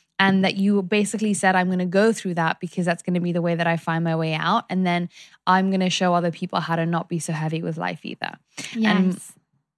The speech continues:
Speaker 1: what's meant to happen for you is that you're supposed to go through three very distinct phases of your life where when you get to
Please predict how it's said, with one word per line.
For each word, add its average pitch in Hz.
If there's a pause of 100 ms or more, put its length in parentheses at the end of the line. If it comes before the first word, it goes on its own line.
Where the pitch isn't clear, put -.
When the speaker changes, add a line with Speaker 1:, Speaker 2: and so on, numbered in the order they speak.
(240)
Speaker 1:
what's 214
meant 220
to 214
happen 196
for 185
you 180
is 175
that 190
you're 185
supposed 180
to 190
go 180
through 170
three 214
very 185
distinct 185
phases 185
of 208
your 226
life 226
where 180
when 180
you 185
get 185
to 175